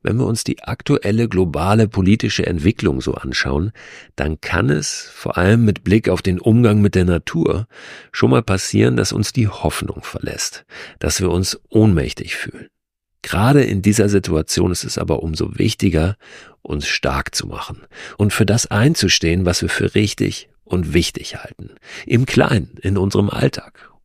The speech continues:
Offen bleiben für Neues, Respekt zeigen, zuhören, andere unterstützen und noch nachhaltiger leben. In Sachen Nachhaltigkeit ist ein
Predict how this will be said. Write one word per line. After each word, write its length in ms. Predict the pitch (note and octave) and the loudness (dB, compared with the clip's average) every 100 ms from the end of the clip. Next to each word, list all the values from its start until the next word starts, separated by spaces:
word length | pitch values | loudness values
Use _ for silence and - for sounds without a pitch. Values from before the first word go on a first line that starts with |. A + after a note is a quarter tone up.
| - | -6
Offen 460 | A2+ A#2+ C3 A2 | -6 -4 -4 -2
bleiben 300 | G2+ G2 G2 | 0 0 0
für 140 | F#2+ F#2+ | -2 -2
Neues, 540 | F#2 G#2 A2 G#2+ - - - - - | 2 4 2 0 -6 -14 -20 -14 -6
Respekt 480 | - - A2+ - | -4 -2 -2 -4
zeigen, 500 | - G2 F#2+ F#2 G2 G#2 - - | -2 0 0 -2 -6 -10 -18 -20
zuhören, 720 | - - D3 A#2 A2 G#2 A2 - - - - | -8 2 4 6 6 4 0 -6 -20 -20 -10
andere 360 | - G2 F2+ E2+ | -4 0 0 0
unterstützen 720 | E2+ - - - - - _ _ _ - | -2 -2 -2 -4 -6 -14 _ _ _ 0
und 300 | D3 B3 G#2+ | 0 0 -2
noch 220 | A2 - | 0 2
nachhaltiger 720 | G2+ B2 - B2 - - - | 2 2 2 0 -2 -10 -12
leben. 260 | - - _ _ _ - - | -14 -16 _ _ _ -20 -12
In 140 | - G2+ | -4 0
Sachen 280 | A2 C#3 A#2 | 2 2 2
Nachhaltigkeit 760 | B2 E3+ B2 G2+ - G2+ A2+ | 2 0 0 -2 -2 -2 -2
ist 280 | - - - | -4 -6 -6
ein 120 | F#2+ | -8